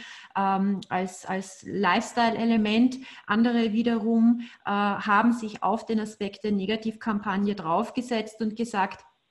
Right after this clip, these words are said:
ist das bei einem Kandidaten dieses Alters nicht auch noch ein gesundheitliches Problem?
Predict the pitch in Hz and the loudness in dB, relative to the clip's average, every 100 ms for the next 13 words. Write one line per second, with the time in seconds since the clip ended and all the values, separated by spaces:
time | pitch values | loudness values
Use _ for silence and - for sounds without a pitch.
0 | _ _ _ _ - 208 - 240 240 208 | _ _ _ _ -8 -6 -2 -2 0 0
1 | 185 202 208 214 202 202 170 175 - 214 | 2 0 0 0 -2 2 2 2 2 0
2 | 208 214 214 165 180 208 208 220 214 170 | 0 -4 0 0 0 -2 -4 -4 -4 -6
3 | 180 208 202 - 185 196 - 294 269 226 | -4 -4 -4 -6 -6 -6 -2 -2 -2 -4
4 | 214 220 233 - 202 196 202 202 220 | -4 -4 -6 -6 -10 -4 0 2 0